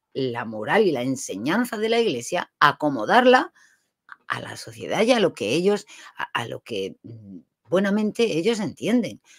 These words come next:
Aquí no, no, no se están ateniendo a lo que Dios enseña. <laughs> Pretenden que la Iglesia tenga que acomodarse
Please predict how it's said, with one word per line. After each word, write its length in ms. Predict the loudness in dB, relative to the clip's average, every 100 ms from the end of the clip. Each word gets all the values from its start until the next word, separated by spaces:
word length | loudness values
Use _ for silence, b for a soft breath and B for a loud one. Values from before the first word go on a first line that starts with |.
| b b b
Aquí 260 | -12 0 2
no, 140 | 4
no, 200 | 4 4
no 120 | 4 4
se 100 | 2
están 280 | 4 4
ateniendo 500 | 4 2 2 6 8
a 40 | 6
lo 120 | 4
que 120 | -2
Dios 260 | 2 2 2
enseña. 580 | -2 6 6 6 2 -6 b
<laughs> 300 | -8 -8 -4
Pretenden 480 | 0 4 6 4 2 B B B B
que 120 | 0
la 120 | 4
Iglesia 420 | 6 6 8 6
tenga 280 | 6 4 4
que 160 | 2 2
acomodarse 840 | 2 2 2 4 2 2 -2 -2